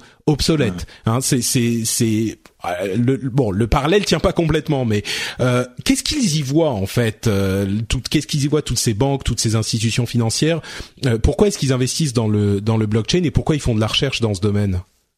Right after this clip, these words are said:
Speaker 2: Ben, je dirais qu'il y a deux raisons principales. La première, tu viens de la décrire, euh, c'est-à-dire la peur, euh, dans, que dans un sens, c'est soit une technologie qui ne cerne pas très bien, mais qui pourrait, euh, impacter leur business. Maintenant, les rendre obsolètes, je ne sais pas, puisque,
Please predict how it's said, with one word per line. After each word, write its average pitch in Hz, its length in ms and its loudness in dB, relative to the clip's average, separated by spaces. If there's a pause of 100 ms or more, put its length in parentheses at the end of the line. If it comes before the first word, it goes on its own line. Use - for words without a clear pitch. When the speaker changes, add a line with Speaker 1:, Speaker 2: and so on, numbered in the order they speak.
(500)
Speaker 2:
Ben, 107 160 -2
je - 80 -10
dirais 131 220 2
qu'il 135 120 -4
y 95 60 2
a - 20 -6
deux 123 140 4
raisons 120 400 0 (400)
principales. 143 560 0
La 117 80 2
première, 123 420 0
tu - 140 -6
viens 101 160 0
de 95 80 0
la 90 80 0
décrire, 117 480 0
euh, - 600 -8 (200)
c'est-à-dire 107 460 2
la 98 140 -2
peur, 123 460 2
euh, 92 300 -2
dans, 95 220 -4
que - 140 -2
dans 101 200 -2
un 98 60 -2
sens, 127 260 0
c'est - 180 -2
soit - 180 -2
une 107 100 -2
technologie 113 640 0
qui - 140 0
ne 101 80 2
cerne 113 380 0
pas 113 120 0
très 113 220 -2
bien, 120 300 2
mais 95 140 -2
qui - 140 -8
pourrait, 107 380 0 (420)
euh, - 60 -2
impacter 113 680 0
leur 113 140 0
business. 127 360 0
Maintenant, 135 240 2
les 131 100 2
rendre 117 220 0
obsolètes, 127 420 0
je 120 80 0
ne 113 80 0
sais 120 160 0
pas, 156 160 2
puisque, 110 340 0